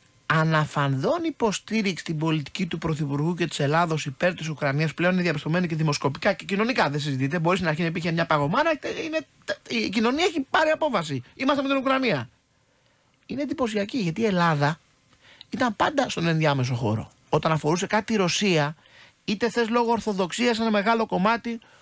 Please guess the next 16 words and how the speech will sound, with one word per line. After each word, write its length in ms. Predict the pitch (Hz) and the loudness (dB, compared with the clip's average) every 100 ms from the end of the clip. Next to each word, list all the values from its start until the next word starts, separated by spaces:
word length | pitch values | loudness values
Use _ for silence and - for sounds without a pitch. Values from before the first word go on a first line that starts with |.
| _ - | _ -8
πώς 140 | 196 | -4
ήταν 260 | 196 214 208 | -2 0 0
τους 100 | 175 | 2
Ρώσους, 380 | 185 220 220 202 | 2 2 0 -4
το 80 | |
ομόδοξον 640 | 185 190 214 208 202 190 185 | 0 0 0 -2 -2 -2 -2
γένος 380 | 170 208 214 208 | 2 2 2 -2
των 80 | 180 | -2
Ξανθών 400 | 185 165 208 208 | -2 0 0 0
που 60 | |
θα 60 | 202 | 0
μας 180 | 185 214 | -2 -2
έδινε 220 | 196 185 | -2 -2
πίσω 200 | 202 196 | 0 0
την 140 | 170 | 2
πόλη. 300 | 165 139 107 | 2 2 0